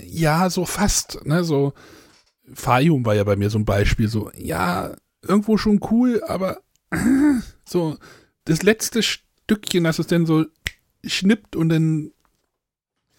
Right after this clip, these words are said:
das ist, hab ich halt öfter bei seinen Spielen, so, wie, wie was, Feiner Sand war ja auch irgendwie so, oder, äh, das Fabian-Safti, es waren alle so, ich, ich verstehe denn schon, was er machen will, aber so,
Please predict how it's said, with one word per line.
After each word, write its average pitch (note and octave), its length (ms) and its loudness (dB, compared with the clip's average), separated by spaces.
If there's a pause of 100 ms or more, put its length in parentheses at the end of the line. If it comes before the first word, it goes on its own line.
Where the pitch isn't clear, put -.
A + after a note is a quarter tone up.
(300)
das C#3 160 0
ist, - 340 -6
hab D#3 100 -4
ich E3 100 -2
halt E3+ 140 0
öfter D3+ 280 -2
bei G#2 100 0
seinen G2+ 260 -2
Spielen, G2 280 -6
so, G#2 220 -4
wie, G#2+ 220 -6
wie A#2+ 180 -4
was, A2 140 -4
Feiner B2+ 360 0
Sand A#2+ 320 -4
war A2+ 80 0
ja G#2+ 100 -2
auch - 240 -4
irgendwie A2+ 280 -8
so, G#2 340 -2
oder, G2+ 280 -4 (1500)
äh, A2+ 360 -10
das - 140 -16
Fabian-Safti, A#2+ 640 -2
es G#2+ 100 -8
waren C3+ 160 0
alle E3 200 0
so, D3 220 -2
ich, - 360 -14
ich - 120 -10
verstehe - 680 -4
denn F#3+ 160 0
schon, D#3+ 160 0
was D3 160 2
er A#2+ 60 2
machen D3 300 0
will, A3+ 160 0
aber C#3 260 0
so, D3+ 120 0